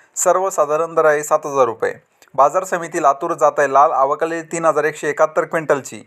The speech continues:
किमान दर आहे सात हजार रुपये, कमाल दर आहे सात हजार चारशे एकसष्ट रुपये,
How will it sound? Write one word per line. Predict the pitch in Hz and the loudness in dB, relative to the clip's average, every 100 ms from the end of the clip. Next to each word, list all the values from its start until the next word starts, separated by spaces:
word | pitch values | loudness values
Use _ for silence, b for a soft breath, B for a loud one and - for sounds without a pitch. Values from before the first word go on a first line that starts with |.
| b b b | b b b
किमान | 160 175 180 | -2 2 2
दर | 180 | 4
आहे | 165 156 | 2 2
सात | 156 156 | 0 -2
हजार | 156 156 | 0 0
रुपये, | 147 156 | 2 0
कमाल | 160 147 156 165 | 2 0 0 0
दर | 160 | 0
आहे | 156 | -2
सात | 151 151 | -2 -2
हजार | 151 139 | 2 0
चारशे | 131 139 131 151 | 2 -2 -2 -8
एकसष्ट | - 170 160 | -4 -6 -6
रुपये, | 160 147 156 | -8 0 0